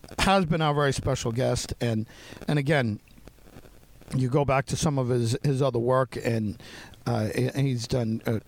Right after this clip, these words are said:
tremendous, uh, work in, in so many different things. I, and just even, you know, even recently, uh, in, uh,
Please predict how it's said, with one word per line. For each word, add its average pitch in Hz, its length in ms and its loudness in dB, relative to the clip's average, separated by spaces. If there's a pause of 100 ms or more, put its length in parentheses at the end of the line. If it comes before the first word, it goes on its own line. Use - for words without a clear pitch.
tremendous, 131 600 0
uh, 117 280 -2
work 120 340 0
in, 113 180 -2
in 113 180 -2
so 135 180 -2
many 120 200 0
different 120 340 -2
things. 123 300 -2 (400)
I, 156 100 2
and 165 160 0
just 190 220 0
even, 147 440 0
you 151 100 0
know, 127 100 0
even 120 240 0
recently, 123 580 -2 (360)
uh, 113 220 -2
in, 208 400 -2
uh, 107 160 -4